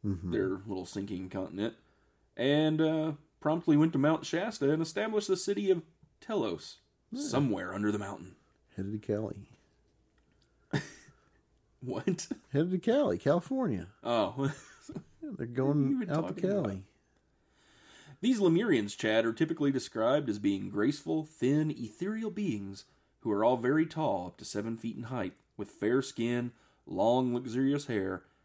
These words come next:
Speaker 2: and abnormally long necks, which they are said to decorate with collars made of beads, gold, or precious stones.
Speaker 1: Sound like Norwegians.
Speaker 2: I was gonna say, it's just a bunch of Scandinavians.
Speaker 1: Yeah, sound like some people that are Viking descent.
Speaker 2: We'll build the city under the mountain.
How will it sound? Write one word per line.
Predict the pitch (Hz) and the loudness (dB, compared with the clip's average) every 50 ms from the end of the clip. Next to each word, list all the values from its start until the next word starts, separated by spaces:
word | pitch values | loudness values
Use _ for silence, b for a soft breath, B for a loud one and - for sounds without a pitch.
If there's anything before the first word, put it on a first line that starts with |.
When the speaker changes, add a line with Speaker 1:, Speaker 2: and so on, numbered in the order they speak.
| b b - | b b -8
Speaker 2:
and | 95 95 | -6 -6
abnormally | 95 87 98 101 101 104 101 104 113 120 120 120 120 117 117 | -4 -2 -4 -4 -2 -2 0 0 2 2 0 0 0 0 0
long | 110 104 107 117 123 127 120 | 2 2 2 2 2 2 0
necks, | 117 101 - - - - - - _ | 0 -2 -4 -6 -12 -16 -16 -16 _
which | - 104 95 - - | -8 -8 -6 -6 -6
they | 107 98 98 | -4 -2 0
are | 98 98 98 | 0 0 -2
said | - - 104 104 | 0 -2 -2 -2
to | 104 | -2
decorate | 107 120 127 127 - 101 87 - - | -2 0 -2 -2 0 -4 -4 -4 -6
with | 87 90 - | -8 -12 -8
collars | - 95 92 95 98 95 95 95 | -4 -2 -2 -2 -2 -2 -4 -4
made | 95 92 | -4 -4
of | 92 101 104 | -4 -4 -2
beads, | 117 120 123 120 117 117 | -2 -2 -2 -2 -6 -4
gold, | 117 113 113 131 143 143 139 | -2 2 2 4 4 2 0
or | 131 | -2
precious | 123 - - 139 143 - - 151 | -4 -4 -6 -8 -8 -8 -8 -12
stones. | - - - 147 139 104 98 - - 80 - - | -12 -6 -6 -4 -4 -4 -6 -8 -12 -16 -20 -20
Speaker 1:
Sound | - - - 127 | -20 -12 -6 -4
like | 127 120 | -4 -2
Norwegians. | 104 98 101 98 95 90 101 107 110 107 98 92 78 71 | -2 -2 -4 -4 -4 -4 -2 0 0 -2 -2 -4 -6 -6
Speaker 2:
I | |
was | 87 - - - 196 180 170 - | -6 -8 -10 -12 -12 -12 -12 -12
gonna | - 143 143 | -8 -6 -6
say, | 135 | -6
it's | 107 - - | -6 -8 -10
just | - 208 - | -12 -10 -6
a | |
bunch | 123 135 143 - | -4 -4 -4 -4
of | 98 - | -6 -8
Scandinavians. | - - - 113 120 110 98 - 95 104 110 113 98 104 104 101 101 101 | -6 -6 -4 -4 -2 -2 -4 -2 -2 -2 -2 -2 -2 0 2 2 2 4
Speaker 1:
Yeah, | 104 101 101 101 101 98 - - | 4 2 2 2 0 -2 -4 -6
sound | - 101 110 110 107 | -4 -2 -2 0 -2
like | 104 101 98 | -2 -4 -6
some | - - 101 95 92 90 87 | -8 -8 -6 -6 -6 -6 -4
people | - 104 98 95 95 | -4 -4 -4 -2 -4
that | 92 87 - | -6 -6 -6
are | - | -6
Viking | 95 92 90 98 90 - 85 87 85 | -2 0 0 0 0 -2 -6 -8 -8
descent. | 87 - - - 139 | -10 -8 -4 0 4
Speaker 2:
We'll | 214 262 247 | 4 4 4
build | 185 156 202 247 254 262 262 262 214 | 2 2 4 4 4 4 4 0 -2
the | 180 170 247 254 196 160 147 143 | -4 -6 -6 -6 -6 -6 -8 -8
city | - - - 269 262 220 - 254 254 - | -8 -6 -4 -4 -4 -4 -4 -2 0 0
under | - 240 262 247 262 277 254 | 0 0 0 0 0 0 0
the | 202 285 | 0 0
mountain. | 302 294 254 226 220 226 240 214 254 247 214 - - 123 120 | -2 0 0 2 2 0 0 0 -2 -2 -2 -2 -4 -8 -8